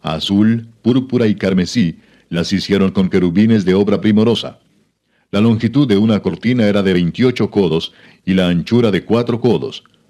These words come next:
Todas las cortinas eran de igual medida. Cinco de las cortinas las unió entre sí, y asimismo unió las otras cinco cortinas entre sí.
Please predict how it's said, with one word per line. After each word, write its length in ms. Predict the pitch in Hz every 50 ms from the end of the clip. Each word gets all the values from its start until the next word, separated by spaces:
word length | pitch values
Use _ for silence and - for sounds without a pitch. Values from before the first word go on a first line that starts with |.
| _ _ _
Todas 360 | - 107 120 117 117 113 113
las 160 | 101 92 -
cortinas 500 | - 90 80 - 107 110 107 98 85 -
eran 200 | 95 98 101 92
de 80 | 87 85
igual 280 | 78 69 85 92 104
medida. 460 | 110 107 101 95 80 65 64 - - _ _ _ _ _ _ _ _ _ _ _ _ _
Cinco 300 | - - 147 151 139 127
de 80 | 117 110
las 160 | 104 95 -
cortinas 540 | - 92 85 82 - 107 113 117 117 113 113
las 180 | 98 90 - 85
unió 260 | 80 82 90 98 98
entre 280 | 95 87 - 87 92
sí, 320 | 101 - 113 101 92 92 - - _ _ _ -
y 100 | 87 85
asimismo 480 | 82 - - 92 98 104 95 110 110
unió 300 | 104 98 90 92 98 101
las 180 | 98 85 - -
otras 260 | 113 98 98 90 -
cinco 300 | - 123 131 123 110 101
cortinas 480 | - 101 92 - - 113 107 101 95 -
entre 260 | 101 95 87 95 101
sí. 300 | - 127 104 - -